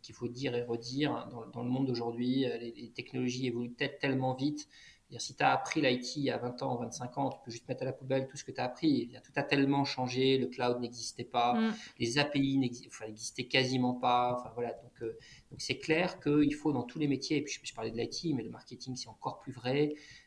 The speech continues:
Speaker 1: euh, tous, tous nos métiers. Donc on doit vraiment avoir cette culture où tu sais des choses à un moment donné, c'est très, très bien, mais en fait, euh, mais en fait, tu dois continuer d'apprendre.
Speaker 2: Ouais.
Speaker 1: Et donc nous, on a organisé ça. Euh, on a fait en fait un partenariat avec Open Classrooms,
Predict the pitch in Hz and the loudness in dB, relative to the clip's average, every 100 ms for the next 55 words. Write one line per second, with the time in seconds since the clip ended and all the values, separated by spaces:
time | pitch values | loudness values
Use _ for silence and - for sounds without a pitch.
0 | - 113 120 - - 170 - 175 160 143 | -18 -12 -10 -10 -8 -10 -4 0 2 4
1 | 127 - 110 - 117 117 - 117 139 151 | 2 -2 -6 -6 -10 -12 -10 -8 0 2
2 | 151 151 143 147 147 123 - - 127 - | 2 2 2 4 2 0 -6 -10 -14 -4
3 | 151 147 - 135 165 165 - _ _ _ | -2 0 2 2 2 0 -10 _ _ _
4 | _ - 127 156 151 147 156 139 131 127 | _ -6 2 4 6 4 2 2 2 4
5 | 131 131 - 147 - 131 127 127 151 127 | 2 0 -2 -2 -2 -2 0 0 0 0
6 | 123 123 139 - 113 113 110 110 - - | 0 0 -2 -2 -2 -2 -4 -6 -10 -10
7 | 117 117 135 - - 123 123 131 143 147 | -10 -4 -6 -6 -10 -4 -2 0 -2 0
8 | 139 131 123 - 104 107 - - 214 - | 2 2 2 -2 -10 -12 -16 -4 -4 -2
9 | 123 - 165 160 156 123 160 156 143 131 | -4 2 4 6 6 6 6 6 4 4
10 | 131 - 127 143 214 - - _ - 113 | 0 0 2 4 2 -4 -16 _ -12 -6
11 | 113 113 113 110 - 120 131 - 170 - | -4 -2 -2 -4 -2 2 2 2 -2 0
12 | 151 131 135 127 151 139 139 135 127 151 | 0 0 -2 -2 -2 0 0 0 2 2
13 | 147 131 - 131 147 | 2 -2 0 2 2